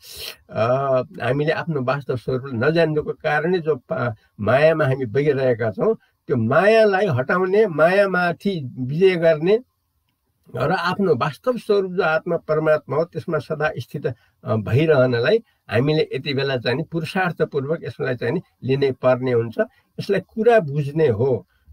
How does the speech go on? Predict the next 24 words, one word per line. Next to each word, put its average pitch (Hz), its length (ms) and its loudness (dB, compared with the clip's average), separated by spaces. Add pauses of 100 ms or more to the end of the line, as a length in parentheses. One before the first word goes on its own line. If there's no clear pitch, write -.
त्यो 190 140 2
स्वरूपलाई 190 580 2
लिने 160 360 -2
हो, 123 300 -2
त्यसको - 420 -6
धारणा 143 500 2
गर्ने 143 400 0
हो, 123 240 -2
त्यसको 156 340 -8
निश्चय 180 480 -2
गर्ने 151 420 0
हो। 143 180 0
त्यही 160 220 -8
निश्चय 208 420 2
गरिरहनुबाट 170 800 0
नै 156 220 -4
के 160 160 -6
हुन्छ 135 240 -6
भने 139 240 -2 (400)
हाम्रो 135 260 0
राम्रो 156 300 0
संस्कार 131 480 -2
बन्छ। 113 300 -6
त्यसैले 104 580 -2